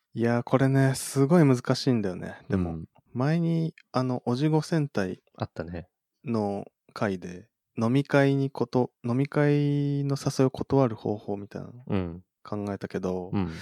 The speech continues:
Speaker 1: リモートだとさらに断るの難しいよね。
Speaker 2: うん。
Speaker 1: 俺じゃあ一個言っていい？
Speaker 2: あ、もう行く？やる気あるね、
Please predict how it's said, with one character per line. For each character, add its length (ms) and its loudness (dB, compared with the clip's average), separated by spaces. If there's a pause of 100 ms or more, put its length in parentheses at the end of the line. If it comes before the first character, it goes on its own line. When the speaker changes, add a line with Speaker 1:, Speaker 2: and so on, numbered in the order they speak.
(400)
Speaker 1:
リ 140 0
モ 180 4
ー 20 -6
ト 140 2
だ 80 0
と 100 -12
さ 160 -2
ら 100 4
に 120 0
断 320 2
る 40 0
の 80 -4
難 340 -10
し 180 -10
い 40 -8
よ 100 -12
ね。 60 -20 (260)
Speaker 2:
う 60 0
ん。 340 -4 (240)
Speaker 1:
俺 160 2
じ 100 0
ゃ 20 2
あ 20 2
一 120 -4
個 100 0
言 100 -6
っ 40 -20
て 100 -6
い 80 -4
い？ 180 -14 (200)
Speaker 2:
あ、 80 -2
も 100 0
う 20 0
行 240 0
く？ 100 -18
や 140 0
る 140 -4
気 140 2
あ 60 2
る 120 -2
ね、 160 -8